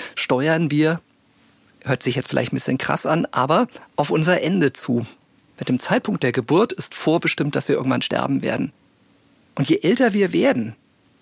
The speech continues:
wir können vieles tun, um unsere Mängelliste in Schach zu halten, regelmäßig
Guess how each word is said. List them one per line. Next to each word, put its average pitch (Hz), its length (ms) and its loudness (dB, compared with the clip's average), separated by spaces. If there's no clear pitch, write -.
wir 143 80 0
können 214 260 4
vieles 269 440 2
tun, 196 380 4
um 165 120 2
unsere 165 280 2
Mängelliste 165 800 2
in 139 240 0
Schach - 320 -4
zu - 260 -2
halten, 120 380 -2
regelmäßig 180 840 2